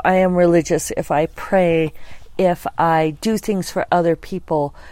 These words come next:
then this will come back around to me, you know, and I will get good things in return." Uh, you know, and the thing is, is it doesn't work that way.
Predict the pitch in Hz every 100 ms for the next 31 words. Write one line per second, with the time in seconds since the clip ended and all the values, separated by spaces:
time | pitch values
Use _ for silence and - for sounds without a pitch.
0 | - 151 - 185 175 165 165 - 226 240
1 | - 220 - 185 170 160 151 170 185 285
2 | 254 - 180 - - - 175 170 147 147
3 | - - 202 202 170 156 139 - 147 -
4 | 143 135 - - 160 156 - 247 214 -
5 | - - - - - - - - - -
6 | - - - - - - - - - -
7 | 156 147 147 147 143 - - - - -
8 | - 226 208 214 - 220 233 277 427 349
9 | 339 254 202 220 214 226 226 - 139 -